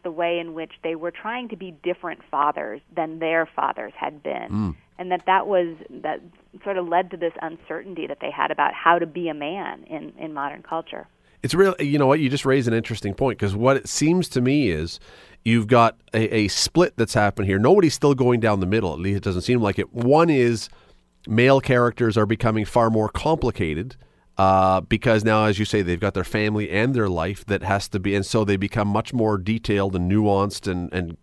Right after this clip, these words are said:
Speaker 2: interesting characters. The other side is they just become dopes,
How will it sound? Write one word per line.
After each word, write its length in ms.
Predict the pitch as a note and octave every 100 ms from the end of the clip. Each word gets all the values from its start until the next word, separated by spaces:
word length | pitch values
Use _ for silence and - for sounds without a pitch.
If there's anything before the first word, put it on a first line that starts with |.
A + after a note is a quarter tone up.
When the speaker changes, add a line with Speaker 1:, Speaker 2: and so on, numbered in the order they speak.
| -
Speaker 2:
interesting 540 | A2+ - A2 - F#2+
characters. 460 | F2 F2+ F#2 G#2 F#2
The 60 |
other 140 | A#2+ C#3
side 380 | - G#2 G#2
is 240 | G2 G2 - - - - -
they 140 | A2
just 160 | A2 A2+
become 260 | A2+ G#2
dopes, 420 | E2 A2 D#2+ -